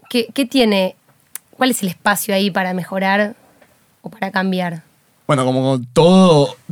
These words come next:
Speaker 2: <laughs> aspecto de, del mundo humano es mejorable, ¿no? Este, yo creo que lo que la educación virtual, online, a distancia, eh, remota, el nombre que le queramos poner, este, nos ha demostrado es que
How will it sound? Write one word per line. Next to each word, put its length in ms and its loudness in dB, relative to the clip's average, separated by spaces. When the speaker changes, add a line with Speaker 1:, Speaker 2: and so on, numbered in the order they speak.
Speaker 2:
<laughs> 380 4
aspecto 600 2
de, 440 0
del 300 -2
mundo 340 4
humano 400 4
es 120 2
mejorable, 640 2
¿no? 260 2
Este, 360 -2
yo 120 2
creo 180 2
que 300 -2
lo 200 2
que 520 2
la 100 2
educación 680 0
virtual, 640 0
online, 640 0
a 60 -2
distancia, 880 -4
eh, 300 -10
remota, 480 -2
el 100 -2
nombre 240 -2
que 80 -4
le 100 -6
queramos 380 -6
poner, 320 0
este, 500 -4
nos 280 -10
ha 80 -4
demostrado 520 0
es 60 -4
que 320 -8